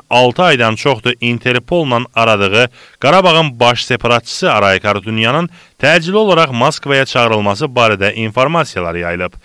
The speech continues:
Ermənistanın Hraparak qəzetinin yazdığına görə, Rusiya xüsusi xidmət orqanlarının nümayəndələri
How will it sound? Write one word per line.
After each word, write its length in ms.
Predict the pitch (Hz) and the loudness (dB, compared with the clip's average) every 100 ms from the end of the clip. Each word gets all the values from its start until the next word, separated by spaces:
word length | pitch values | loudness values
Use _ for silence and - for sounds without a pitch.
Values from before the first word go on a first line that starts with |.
| - - - | -20 -16 -4
Ermənistanın 720 | 110 147 160 151 - 160 185 135 | 0 0 0 -2 -2 0 0 -2
Hraparak 480 | 135 135 139 160 - | -2 0 0 -2 -2
qəzetinin 520 | 123 117 110 107 117 | -4 -4 -6 -4 -4
yazdığına 500 | 143 107 87 90 95 135 | -2 -2 -2 -4 -2 -2
görə, 280 | 101 82 80 _ - _ | -2 -4 -8 _ -20 _
Rusiya 320 | 156 196 185 190 | 0 0 2 -2
xüsusi 380 | - 160 190 156 | -2 -4 -4 -4
xidmət 320 | 143 160 156 | -2 -2 0
orqanlarının 640 | 139 135 123 120 104 92 | 0 0 2 2 0 -2
nümayəndələri 680 | 90 101 117 131 139 143 160 | -4 -2 -2 0 2 2 2